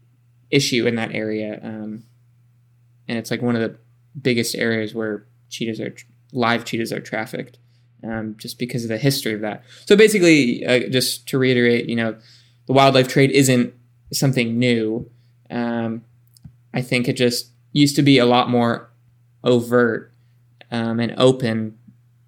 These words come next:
and now it's sort of behind the scenes, and because it's illegal, it's kinda underground, and so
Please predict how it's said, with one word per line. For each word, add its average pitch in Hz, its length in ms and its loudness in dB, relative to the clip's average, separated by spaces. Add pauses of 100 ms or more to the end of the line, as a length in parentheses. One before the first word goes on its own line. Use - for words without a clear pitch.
(600)
and 117 420 -2 (120)
now 120 360 2
it's 120 120 -2
sort 117 180 -2
of 117 220 -6
behind 127 320 0
the 120 40 2
scenes, 117 460 -2
and 113 220 -4
because 123 320 -2
it's 117 160 -6
illegal, 117 680 0 (320)
it's - 120 -14
kinda 117 280 -2
underground, 120 680 0
and 110 140 -8
so 113 300 -6